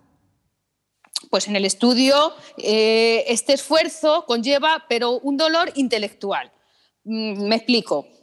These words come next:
Para hacer bien un examen hay que dedicarle tiempo al estudio. Todo esfuerzo conlleva tiempo y dedicación. Hasta los superdotados dedican tiempo a realizar las tareas que tanto les gusta. De hecho, una de las características de los superdotados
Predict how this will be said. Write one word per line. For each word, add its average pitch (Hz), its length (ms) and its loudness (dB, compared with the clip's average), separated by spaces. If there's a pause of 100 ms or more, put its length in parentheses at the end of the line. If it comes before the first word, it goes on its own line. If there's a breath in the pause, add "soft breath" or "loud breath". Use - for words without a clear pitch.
(140)
Para 233 200 2
hacer 277 380 2
bien 285 180 0
un 294 100 0
examen 320 520 -2
hay 214 120 -2
que 220 120 -2
dedicarle 214 600 0
tiempo 262 460 0
al 240 120 0
estudio. 139 540 -8 (300 loud breath)
Todo 240 220 4
esfuerzo 311 520 2
conlleva 254 440 0
tiempo 285 300 0
y 294 40 2
dedicación. 185 760 -2 (160)
Hasta 208 280 2
los 226 120 2
superdotados 262 840 2
dedican 254 500 0
tiempo 262 300 0
a 285 60 2
realizar 233 440 0
las 277 200 0
tareas 240 340 0
que 269 100 0
tanto 233 260 0
les 196 180 -2
gusta. 170 460 -8 (360 loud breath)
De 196 180 2
hecho, 233 240 2
una 233 200 2
de 240 60 2
las 233 120 2
características 233 880 0
de 185 80 2
los 208 140 0
superdotados 285 840 2